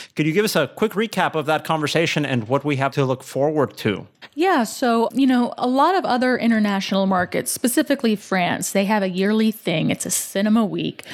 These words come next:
Speaker 2: where tickets are discounted and you're really encouraged to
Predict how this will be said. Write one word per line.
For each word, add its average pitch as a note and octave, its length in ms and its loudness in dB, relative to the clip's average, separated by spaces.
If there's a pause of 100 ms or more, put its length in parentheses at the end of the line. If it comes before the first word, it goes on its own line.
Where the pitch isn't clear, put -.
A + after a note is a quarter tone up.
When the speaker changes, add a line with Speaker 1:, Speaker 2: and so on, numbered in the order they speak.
(260)
Speaker 2:
where G3 260 0
tickets - 380 0
are C4 40 4
discounted F#3+ 600 0
and G3 120 2
you're G3+ 140 0
really B3 340 2
encouraged G3+ 840 -2
to F#3 340 2